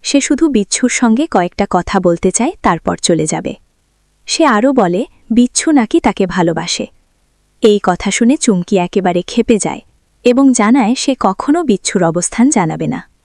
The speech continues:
উল্টো দাবি করে, বিচ্ছু তাকে ভালোবাসে এবং খুব শীঘ্রই তাদের বিয়ে হবে।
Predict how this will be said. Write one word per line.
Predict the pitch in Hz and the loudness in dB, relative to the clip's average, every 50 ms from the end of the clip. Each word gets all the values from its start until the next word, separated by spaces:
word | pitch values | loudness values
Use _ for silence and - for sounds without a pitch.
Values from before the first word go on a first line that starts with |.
| _ _ _ _ _ _ _ _ _ - | _ _ _ _ _ _ _ _ _ 4
উল্টো | 214 202 196 - 190 180 | 4 4 4 2 0 0
দাবি | 170 175 170 175 202 226 | 0 0 0 0 0 0
করে, | - 254 208 170 165 220 - _ _ _ - | 2 2 2 2 0 -2 -6 _ _ _ 0
বিচ্ছু | 220 226 240 - - - 294 | 2 2 2 0 -2 -2 -2
তাকে | - - 220 170 - - 214 208 | 0 0 0 -2 0 0 -2 0
ভালোবাসে | 202 - 202 214 226 226 220 226 - - 330 | 0 0 2 2 2 2 0 0 0 0 0
এবং | 339 240 202 180 175 - | 2 2 0 -2 -2 -2
খুব | - - 262 262 | -2 -2 -2 0
শীঘ্রই | - - - 190 165 - - 220 269 | -2 -2 -2 -2 -2 0 0 0 2
তাদের | - 247 180 160 170 160 | 2 2 0 0 -2 -2
বিয়ে | 160 180 165 165 | 0 0 0 0
হবে। | 165 160 - - - - | 0 -2 -4 -6 -6 -6